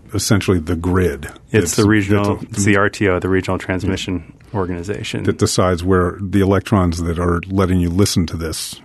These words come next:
Speaker 1: uh, come from, yeah, assuming you're in the P J M territory. So what's pec doing? Where do we go from here?
Speaker 2: So we have our report, which came out in twenty seventeen, which you mentioned. Um, and since then, we've been having a series of roundtable discussions with a number of stakeholders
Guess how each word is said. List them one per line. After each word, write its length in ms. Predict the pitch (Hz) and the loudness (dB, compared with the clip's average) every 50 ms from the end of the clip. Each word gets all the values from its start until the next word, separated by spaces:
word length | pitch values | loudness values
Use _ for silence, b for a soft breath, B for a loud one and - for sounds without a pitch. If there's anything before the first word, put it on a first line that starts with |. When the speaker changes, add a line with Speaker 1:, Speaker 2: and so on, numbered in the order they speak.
| - | -8
Speaker 1:
uh, 200 | 101 85 80 78 78 | -6 -4 -4 -6 -6
come 220 | - - 85 80 | -4 -4 -4 -4
from, 280 | - - 76 67 69 - - - - | -6 -8 -12 -14 -16 -18 -20 -4 0
yeah, 140 | 127 107 104 | 2 2 2
assuming 360 | 101 113 - - 120 104 98 92 | 2 0 0 2 2 2 2 2
you're 100 | 92 90 | 2 2
in 60 | 87 | 0
the 80 | 85 | 0
P 140 | 82 - 98 | 0 0 -2
J 140 | 80 92 87 | 0 0 -2
M 120 | 78 76 | -4 -4
territory. 480 | 78 - 101 85 80 - - 76 67 67 - b b b b b b b b b b b b b | -6 -4 -4 -4 -4 -4 -8 -10 -12 -14 -18 b b b b b b b b b b b b b
So 380 | b - - - 139 120 120 - - _ _ - | b -6 0 2 4 4 2 0 -6 _ _ -8
what's 260 | 107 107 135 165 - | -2 0 0 0 0
pec 280 | - - 143 131 - - | 0 -2 -2 -2 -2 -2
doing? 240 | - 76 69 - - B B B B B B | -4 -4 -4 -6 -14 B B B B B B
Where 160 | 104 120 131 | 2 2 4
do 60 | 135 | 4
we 120 | 110 110 | 4 2
go 180 | 92 90 80 76 | 2 2 -2 -4
from 200 | - - 82 73 | -6 -8 -12 -12
here? 280 | - - - - - - - _ _ _ _ _ _ _ _ _ b b b b b b b b | -12 -12 -14 -16 -18 -20 -20 _ _ _ _ _ _ _ _ _ b b b b b b b b
Speaker 2:
So 160 | - - 131 | 0 2 4
we 120 | 123 123 | 4 4
have 360 | 123 147 151 151 139 131 - - - | 4 4 2 2 0 -2 -8 -4 0
our 100 | 139 131 | 2 2
report, 360 | 131 131 - - 120 117 117 | 2 2 2 2 0 0 0
which 180 | 113 107 - | -2 -4 -4
came 200 | - - 107 98 | -2 0 2 2
out 140 | 95 98 - | 2 2 0
in 60 | - | -2
twenty 260 | 117 - - 104 101 98 | -4 -2 0 0 0 0
seventeen, 600 | - - 98 92 104 110 - - 98 95 101 104 | 0 0 0 0 0 0 -2 0 0 0 0 0
which 160 | 101 - - | -2 -2 0
you 60 | 113 | 2
mentioned. 540 | 107 92 87 92 92 - - 110 117 117 - - | 2 2 0 -2 -2 -2 0 0 0 -2 -2 -2
Um, 380 | - 98 98 98 98 95 98 104 | -2 0 2 2 2 2 2 2
and 200 | 110 104 101 95 | 2 2 2 2
since 280 | - - 151 143 - | 4 4 4 4 4
then, 160 | - 139 131 | 4 4 6
we've 140 | 120 117 104 | 6 4 4
been 120 | 110 107 98 | 2 2 2
having 340 | 107 107 101 101 104 101 | 2 0 0 0 0 0
a 60 | 98 92 | -2 -2
series 560 | - - 117 107 104 104 104 104 101 95 101 | -2 0 2 2 4 4 4 4 2 0 -2
of 460 | - - 101 98 95 92 92 90 - | -4 -2 0 0 0 0 -2 -2 -2
roundtable 580 | 110 101 101 104 101 - 113 107 98 - 107 92 | 0 2 2 0 0 0 -2 -4 -4 -4 -6 -6
discussions 640 | 98 - - - 101 95 - - 101 95 92 92 | -4 -4 -2 -2 -2 -2 -2 -2 -2 -2 -2 -2
with 160 | 95 95 87 92 | -4 -4 -4 -2
a 60 | 95 | 0
number 280 | 98 101 101 95 98 | 0 2 2 2 0
of 80 | 95 92 | -2 -2
stakeholders 840 | - - 101 95 92 - - 104 92 95 85 95 92 90 90 87 - | -2 -2 -2 0 0 -2 -2 -2 -2 -2 -2 -4 -4 -4 -4 -6 -8